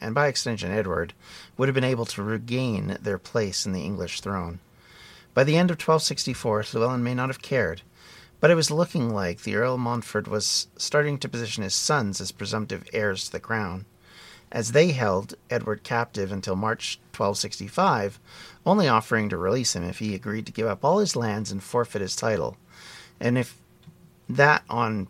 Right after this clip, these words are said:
pain of him bringing in foreign knights in his service to England. This appeared to be a positioning to encourage the hot-headed Edward to put himself in a bad position.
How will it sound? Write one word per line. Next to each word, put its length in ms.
pain 320
of 160
him 280
bringing 360
in 200
foreign 560
knights 540
in 140
his 200
service 500
to 160
England. 440
This 320
appeared 320
to 60
be 180
a 40
positioning 840
to 160
encourage 720
the 120
hot-headed 480
Edward 380
to 80
put 140
himself 420
in 60
a 60
bad 280
position. 520